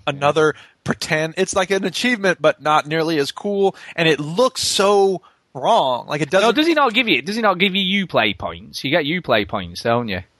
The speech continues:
Speaker 1: Uh, I might
Speaker 2: Yeah, well,
Speaker 1: be
Speaker 2: ba-,
Speaker 1: on Uplay
Speaker 2: basically
Speaker 1: points. I don't care about that.
Speaker 2: No, but basically, when you go, so basically, you'll be able to unlock possibly avatar items or stuff.
Speaker 1: Huh.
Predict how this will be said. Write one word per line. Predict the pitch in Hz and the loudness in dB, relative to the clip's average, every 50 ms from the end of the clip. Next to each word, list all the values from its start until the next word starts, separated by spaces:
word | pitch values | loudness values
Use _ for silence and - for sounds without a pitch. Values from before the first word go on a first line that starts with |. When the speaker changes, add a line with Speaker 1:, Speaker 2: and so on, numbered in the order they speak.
| _ _ _ _ _ | _ _ _ _ _
Speaker 1:
Uh, | - 127 127 123 135 175 190 143 131 135 135 160 202 - - | -8 -8 -4 -2 0 0 0 0 -2 -2 -2 -4 -4 -6 -6
I | - 135 | -4 -4
might | 139 143 | -2 0
Speaker 2:
Yeah, | 165 175 | 0 0
well, | 190 202 | 2 2
Speaker 1:
be | 202 | 2
Speaker 2:
ba-, | 262 | 0
Speaker 1:
on | 247 226 - _ _ _ _ _ 180 | 0 -2 -4 _ _ _ _ _ -6
Uplay | 165 | -2
Speaker 2:
basically | 151 220 240 220 - 196 160 120 101 101 104 | 0 0 0 2 2 2 2 2 0 -2 -8
Speaker 1:
points. | - | -10
I | - | -12
don't | - - - _ _ | -14 -14 -20 _ _
care | - - 147 127 127 127 | -4 -2 0 0 2 2
about | 127 131 123 117 - | 2 2 0 0 -2
that. | 113 113 127 147 175 | -2 -2 -2 0 0
Speaker 2:
No, | 226 214 | 2 2
but | 202 208 | 2 2
basically, | 175 240 247 - - 175 | 2 2 2 2 0 2
when | 156 175 190 | 2 0 0
you | 202 208 190 | 0 -2 0
go, | 214 208 208 196 196 180 | 2 2 4 4 2 0
so | - - - 202 | -2 -2 -2 0
basically, | 190 226 240 233 - 202 165 143 | 2 2 0 0 0 0 0 2
you'll | 127 139 | 2 2
be | 135 156 165 | 2 2 2
able | 170 165 156 151 | 2 2 0 -2
to | - 165 | -2 -4
unlock | 151 143 135 147 135 117 - - | -4 0 0 0 0 -2 -4 -2
possibly | - 175 160 - 160 113 120 127 123 113 | -2 -2 0 -2 -4 -2 0 2 2 4
avatar | 117 127 117 127 120 - 135 123 123 120 117 | 2 2 2 0 0 0 2 2 2 2 2
items | 117 117 117 120 - - 120 113 113 110 101 98 | 2 2 2 0 -2 -4 -6 -6 -6 -8 -4 -2
or | 110 101 98 95 92 92 95 - - - - | 0 0 2 2 2 0 -2 -4 -6 -12 -8
stuff. | - - - - 143 110 - | -6 -4 0 2 0 2 0
Speaker 1:
Huh. | 139 131 127 | -2 -4 -6